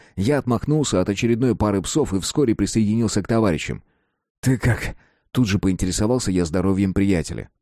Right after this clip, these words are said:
«Болит», — поморщился он, — «и кровь не хочет останавливаться». «Да ты больно быстро хочешь!» — влез в разговор Колян. «Да ты-то, блядь, не лезь!» — огрызнулся я. «Скотч у тебя есть?» «В бардачке!» —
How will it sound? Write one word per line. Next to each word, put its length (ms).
«Болит», — 760
поморщился 640
он, — 200
«и 140
кровь 400
не 100
хочет 420
останавливаться». 880
«Да 200
ты 140
больно 380
быстро 400
хочешь!» — 480
влез 380
в 40
разговор 460
Колян. 400
«Да 160
ты-то, 300
блядь, 360
не 160
лезь!» — 280
огрызнулся 580
я. 220
«Скотч 380
у 40
тебя 200
есть?» 340
«В 100
бардачке!» — 800